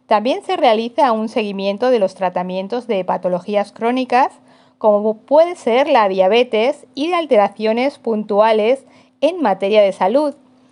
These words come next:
Cabe destacar que la enfermería escolar se coordina con otros servicios de salud como atención primaria, salud pública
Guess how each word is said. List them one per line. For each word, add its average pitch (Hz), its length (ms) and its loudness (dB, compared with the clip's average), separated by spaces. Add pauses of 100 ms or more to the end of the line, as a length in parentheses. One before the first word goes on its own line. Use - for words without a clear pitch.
(240)
Cabe 196 320 4
destacar 202 800 0
que 214 100 0
la 185 260 0
enfermería 190 800 0
escolar 233 600 0 (280)
se 254 180 0
coordina 311 500 -2
con 226 200 -2
otros 226 320 -2
servicios 214 580 -4
de - 120 0
salud 240 440 0 (380)
como 294 420 2
atención 220 540 -2
primaria, 247 680 -2 (120)
salud 226 420 -4
pública 269 720 -4